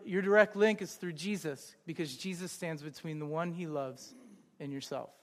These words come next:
Leaders trust God with people.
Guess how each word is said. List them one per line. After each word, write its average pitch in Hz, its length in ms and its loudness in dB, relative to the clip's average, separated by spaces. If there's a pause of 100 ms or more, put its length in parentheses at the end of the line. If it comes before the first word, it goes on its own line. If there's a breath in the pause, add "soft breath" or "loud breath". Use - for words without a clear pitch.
(840)
Leaders 175 400 2
trust - 360 -4
God 143 320 0 (260 soft breath)
with 147 200 -6
people. - 440 -12